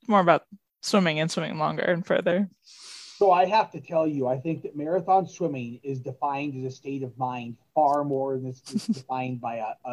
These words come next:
Speaker 2: a, a, a, a
Speaker 1: Distance, right?
Speaker 2: distance.
Speaker 1: Yeah, for
Speaker 2: Because
Speaker 1: sure.
Speaker 2: sometimes I'll go get in the pool and, you know, I'll have a really bad day at work or something really frustrating happens.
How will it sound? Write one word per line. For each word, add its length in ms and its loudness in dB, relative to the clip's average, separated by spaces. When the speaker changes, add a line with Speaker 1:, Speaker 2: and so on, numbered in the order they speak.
Speaker 2:
a, 160 -10
a, 880 -16
a, 180 -4
a 40 -8
Speaker 1:
Distance, 640 -2
right? 220 0
Speaker 2:
distance. 140 -14
Speaker 1:
Yeah, 220 0
for 60 -8
Speaker 2:
Because 280 6
Speaker 1:
sure. 60 -10
Speaker 2:
sometimes 440 6
I'll 140 8
go 100 6
get 180 4
in 60 -2
the 60 0
pool 500 2
and, 480 4
you 100 -4
know, 180 2
I'll 120 8
have 320 4
a 80 2
really 320 6
bad 360 2
day 160 -2
at 100 -8
work 540 0
or 120 -14
something 340 -4
really 220 4
frustrating 580 -4
happens. 640 -10